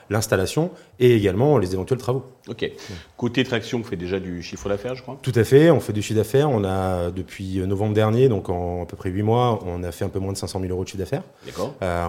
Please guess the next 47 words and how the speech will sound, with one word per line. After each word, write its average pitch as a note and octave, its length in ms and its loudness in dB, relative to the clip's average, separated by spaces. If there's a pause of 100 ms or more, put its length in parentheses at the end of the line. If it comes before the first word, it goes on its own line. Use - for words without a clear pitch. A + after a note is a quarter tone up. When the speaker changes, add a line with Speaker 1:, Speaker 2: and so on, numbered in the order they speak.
Speaker 1:
on D#2+ 60 -8
travaille E2+ 320 -4
aussi E2 160 -10
bien E2+ 60 -6
avec E2+ 100 -6
des D#2+ 60 -6
particuliers F2 400 -8
que E2+ 40 -10
des F2+ 60 -6
professionnels E2+ 360 -8
Speaker 2:
Vous F#2 60 0
êtes G2 60 0
Speaker 1:
aujourd'hui. F#2 200 -2
Speaker 2:
lancé A#2+ 80 -2
en G#2 60 -4
deux G2+ 60 2
mille G2+ 100 0
vingt-deux, G2 300 0
hein, F2+ 80 -10
ça ? - 160 -16
Speaker 1:
On G#2 120 -2
s'est D3+ 140 2
lancé C#3+ 240 4
en C#3 160 4
mars C#3+ 240 2
deux C3+ 80 4
mille C3+ 140 6
vingt-deux C3+ 380 6
et D3 40 6
on A2+ 140 4
a G2+ 80 0
commencé G#2+ 340 -2
à A#2 60 4
avoir F#2+ 160 0
de G2 40 -2
l'activité G2 480 0
à G#2 80 4
partir F#2+ 280 -6
de F#2+ 80 -4
septembre F#2+ 300 -6
deux F2+ 80 -4
mille F2 100 -6
vingt-deux. D#2+ 180 -8 (160)
Speaker 2:
D'accord. G2+ 240 -4
Speaker 1:
Tout - 60 -16
à - 20 -18
fait. - 60 -20